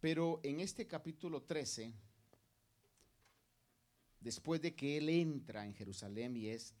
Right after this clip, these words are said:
aclamado con hosanas, y le decía yo el día viernes pasado que ese hosana, que quiere decir "sálvanos ahora",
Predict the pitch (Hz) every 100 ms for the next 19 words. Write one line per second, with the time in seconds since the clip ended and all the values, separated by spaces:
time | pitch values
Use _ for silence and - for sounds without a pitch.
0 | - 110 - - 123 117 120 143 147 131
1 | - 107 98 95 - 117 123 117 - -
2 | _ _ _ 95 98 98 - 120 113 107
3 | 107 104 101 107 107 104 104 104 - 104
4 | 110 113 113 107 101 98 123 117 - _
5 | _ _ _ _ - 113 - 135 135 147
6 | 147 139 _ _ _ _ _ _ - -
7 | _ _ _ _ _ - - - 113 -
8 | 139 135 131 117 135 127 - 151 151 135
9 | 113 101 - 95 101 113 123 127